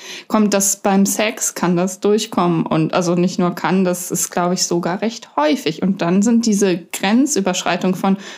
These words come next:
okay, was ist hier unsere gemeinsame, äh, tolle Fantasie und wo ist jetzt wirklich die Aggression und die Gewalt und also das ist so ein schmaler Grat,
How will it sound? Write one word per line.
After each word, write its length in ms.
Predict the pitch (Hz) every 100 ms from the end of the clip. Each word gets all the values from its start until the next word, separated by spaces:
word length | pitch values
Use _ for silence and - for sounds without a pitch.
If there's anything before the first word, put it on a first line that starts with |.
| -
okay, 260 | 196 -
was 180 | 180 202
ist 160 | 233 -
hier 220 | 233 226
unsere 260 | 214 208 196
gemeinsame, 920 | 190 185 196 208 202 202 196 196 190 - _ - - _
äh, 260 | - 190 185
tolle 320 | 185 196 202
Fantasie 880 | 196 202 196 180 180 196 226 226 226
und 240 | 190 185
wo 220 | 196 220 240
ist 120 | -
jetzt 280 | 180 - 190
wirklich 480 | 262 - 190 190 - _ -
die 100 | -
Aggression 560 | 180 - 185 214 226
und 140 | 190 196
die 80 | 175
Gewalt 580 | 165 - 208 202 214
und 200 | - 185 175 - - _ _ _ _ _ _ _ -
also 200 | 185 180
das 180 | 175
ist 140 | 190 -
so 140 | 247
ein 80 | 320
schmaler 400 | - 349 240 180
Grat, 640 | - 214 240 208 320 -